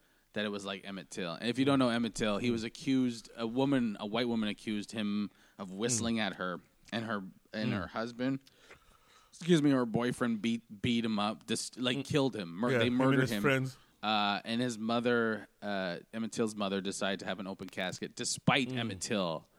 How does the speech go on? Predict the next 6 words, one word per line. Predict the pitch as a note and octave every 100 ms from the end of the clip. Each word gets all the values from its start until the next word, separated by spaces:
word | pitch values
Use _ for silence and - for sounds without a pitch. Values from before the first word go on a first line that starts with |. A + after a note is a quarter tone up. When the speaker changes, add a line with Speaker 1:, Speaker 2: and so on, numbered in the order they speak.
| _ -
Speaker 1:
being | A#2 G2+ G2
completely | - G2+ - - B2 A2 G#2+ G2
Speaker 2:
Yeah. | B2+ A#2+ F#2+
Speaker 1:
mangled. | G2 G2+ G#2 E2 F2+ - _ _ _ _
And, | - G2+ G2+
uh, | F#2+ F#2+ F2+ F2 E2